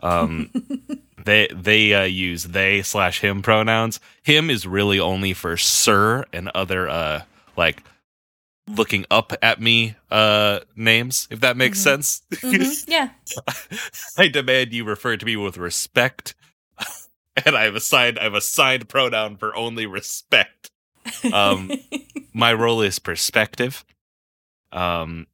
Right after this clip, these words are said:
Speaker 1: the location that I'm introducing is a, uh,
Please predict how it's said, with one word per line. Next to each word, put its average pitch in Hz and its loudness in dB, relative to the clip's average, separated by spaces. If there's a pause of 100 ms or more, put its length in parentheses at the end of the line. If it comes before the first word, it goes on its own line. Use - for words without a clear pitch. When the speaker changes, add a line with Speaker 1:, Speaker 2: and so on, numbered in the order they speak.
Speaker 1:
the 101 -2
location 98 2
that 87 0
I'm 87 -4
introducing 87 -8
is 85 -4
a, 87 -2
uh, 85 -2